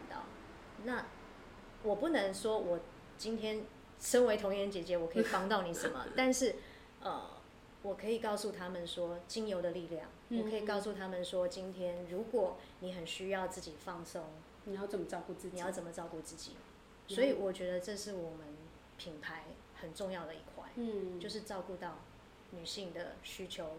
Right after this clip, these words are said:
Speaker 1: 跟他们的心理也好，跟他们的生理也好。
Speaker 2: 对。对。
Speaker 1: 对。这是我在这里目前，呃，我觉得是我们很重要、很重要的核心的一部分。
Speaker 2: 那我很好奇，再多问一个访纲上没有的，
Speaker 1: OK。
Speaker 2: 就是你们会想要怎么样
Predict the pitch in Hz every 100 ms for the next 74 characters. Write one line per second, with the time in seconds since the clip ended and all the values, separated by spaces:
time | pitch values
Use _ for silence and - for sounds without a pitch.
0 | - 180 170 175 170 165 160 156 - -
1 | 185 185 185 180 165 160 - - 165 170
2 | 185 180 175 180 180 165 147 - - -
3 | - 214 85 80 - - - 180 - -
4 | - - - 233 214 220 180 165 190 180
5 | 196 170 180 185 226 196 - 160 156 165
6 | - - - - - - - 170 175 160
7 | 170 165 185 180 175 208 190 151 156 -
8 | 170 190 185 180 165 156 165 165 160 -
9 | 165 - 165 160 156 170 - - - -
10 | - 330 320 208 - 262 202 190 214 -
11 | - - 240 226 233 202 185 - 165 202
12 | 208 247 262 214 180 180 165 277 277 220
13 | - 359 349 190 202 311 190 202 202 165
14 | 214